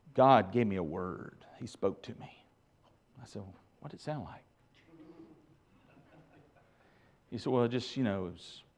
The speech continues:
I, I heard him. I mean, just, just heard him plain that you need to get up. You need to go outside."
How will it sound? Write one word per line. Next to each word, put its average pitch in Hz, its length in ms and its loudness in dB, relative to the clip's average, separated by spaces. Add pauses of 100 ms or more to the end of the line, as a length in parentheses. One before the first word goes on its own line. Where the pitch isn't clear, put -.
(200)
I, 110 340 -12
I 104 40 -8
heard 127 340 0
him. 92 80 -4
I 98 60 -6
mean, 98 100 -8
just, 113 340 -10
just - 160 -16
heard 143 220 -6
him - 80 -12
plain 120 420 -6
that - 100 -12 (760)
you 123 80 -6
need 120 140 -2
to - 60 -8
get 123 280 0
up. 113 340 2 (720)
You 113 100 -6
need 104 120 -2
to 90 80 -6
go 104 240 -2
outside." - 640 -8